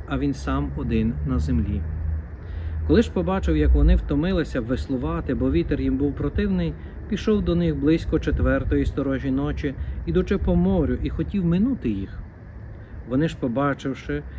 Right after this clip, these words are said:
як він ступає по морю, гадали, що то примара, і закричали. Усі бо уздріли його і занепокоїлися,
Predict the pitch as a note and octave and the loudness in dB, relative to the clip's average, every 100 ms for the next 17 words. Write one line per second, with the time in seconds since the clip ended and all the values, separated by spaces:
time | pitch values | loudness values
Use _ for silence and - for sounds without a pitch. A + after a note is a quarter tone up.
0 | - - B2+ D#3+ E3 - C#3+ - D#3 D#3 | -10 -4 -2 0 -2 -2 -8 -2 0 0
1 | B2+ C3+ C#3+ F#3 F3 C#3 - - - - | 0 -2 0 0 0 -2 -4 -14 -10 -6
2 | C3+ E3 F3 - - D#3 D#3 D#3+ D3 C3+ | -2 -2 -2 -4 -6 -4 -4 0 2 2
3 | A#2+ A2+ A2 A#2+ B2 C#3 C#3+ C#3 C#3 A#2 | 0 0 -2 -4 -4 -2 -2 -2 -4 -4
4 | G#2 G#2 - - - - - - - - | -4 -8 -10 -16 -16 -16 -16 -16 -16 -10
5 | C3 - - A3 F#3 F3 C#3 - - - | -8 -6 0 0 2 0 0 -4 -16 -16
6 | - F#3+ C3+ A2 A2+ D#3+ F#3+ F#3 D3+ C#3+ | -10 -4 -4 -4 -4 -2 0 0 0 -2
7 | C3 D3+ - C#3+ D3 C#3 C#3+ C3 C3+ B2+ | -2 -6 -4 -2 -2 -2 -4 -4 -4 -2
8 | C3 A#2 - G#2 | -2 -4 -6 -10